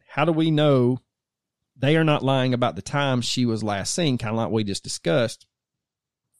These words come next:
Whatever happened to the child could have happened hours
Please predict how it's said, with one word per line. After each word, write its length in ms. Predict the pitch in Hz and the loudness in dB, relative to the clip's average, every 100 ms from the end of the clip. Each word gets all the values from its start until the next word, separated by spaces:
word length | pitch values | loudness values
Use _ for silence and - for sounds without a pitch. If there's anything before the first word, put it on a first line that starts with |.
| _ | _
Whatever 260 | 139 147 131 | -2 0 0
happened 380 | 131 127 120 | 0 0 -2
to 80 | 117 | -4
the 80 | 92 | -6
child 500 | - 180 185 139 - | -2 2 2 2 -2
could 140 | - | -2
have 100 | 190 | -2
happened 360 | 160 143 139 123 | 2 0 0 -4
hours 720 | - 117 190 190 117 107 117 | -6 -4 2 2 2 0 -4